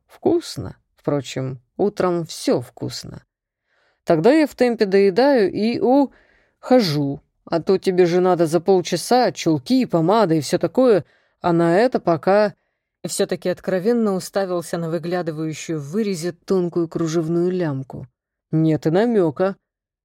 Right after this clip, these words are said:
«Ты можешь спокойно допивать кофе», невозмутимо ответила Дульсинея, «а я пойду умываться».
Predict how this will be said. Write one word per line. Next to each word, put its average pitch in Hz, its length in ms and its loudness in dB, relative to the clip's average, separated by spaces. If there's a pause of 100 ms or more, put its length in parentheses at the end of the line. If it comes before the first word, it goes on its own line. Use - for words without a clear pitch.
(1000)
«Ты 247 120 0
можешь 226 360 0
спокойно 302 520 0
допивать 277 380 -2
кофе», - 460 -8 (420)
невозмутимо 170 680 0
ответила 170 520 -2
Дульсинея, 160 840 -4 (200)
«а 196 140 0
я 262 160 0
пойду 220 300 -2
умываться». 175 640 -6